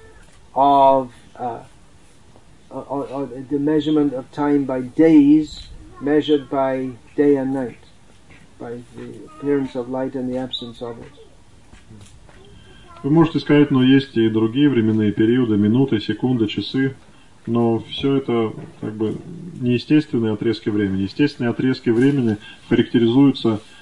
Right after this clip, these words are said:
Speaker 2: присутствием или отсутствием солнечного света. И поэтому
Speaker 1: And,
Speaker 2: они
Speaker 1: uh,
Speaker 2: называются днем или ночью.
Speaker 1: and months are also a, uh, the, then it's, the month is not an arbitrary measurement because that is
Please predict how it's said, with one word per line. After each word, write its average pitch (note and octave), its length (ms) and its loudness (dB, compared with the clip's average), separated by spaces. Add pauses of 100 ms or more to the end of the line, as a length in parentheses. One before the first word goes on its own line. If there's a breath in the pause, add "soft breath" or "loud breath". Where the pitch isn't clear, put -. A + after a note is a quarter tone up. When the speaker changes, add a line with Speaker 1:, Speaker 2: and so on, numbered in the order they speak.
Speaker 2:
присутствием A#2 600 0
или A2 140 2
отсутствием A2+ 520 -2
солнечного A2 560 -2
света. G2+ 380 -4 (320)
И - 40 -16
поэтому D#3 480 2
Speaker 1:
And, D#3+ 60 6
Speaker 2:
они - 20 6
Speaker 1:
uh, D3 400 4
Speaker 2:
называются A2 520 -2
днем C3 340 0
или A#2 240 -2
ночью. G2 440 -4 (420)
Speaker 1:
and D3 280 2
months E3+ 440 2
are D3 180 4
also C#3+ 560 2
a, B2 400 -4
uh, A#2 260 -6 (240)
the, C3 220 -4
then C3+ 240 -2
it's, B2 180 -8
the B2+ 280 -10
month D3 400 -2
is C3 160 -10
not C#3 180 -6
an B2+ 240 -8
arbitrary C3 560 -2
measurement B2 540 -8
because A#2+ 300 -14
that A#2+ 160 -10
is A2+ 220 -14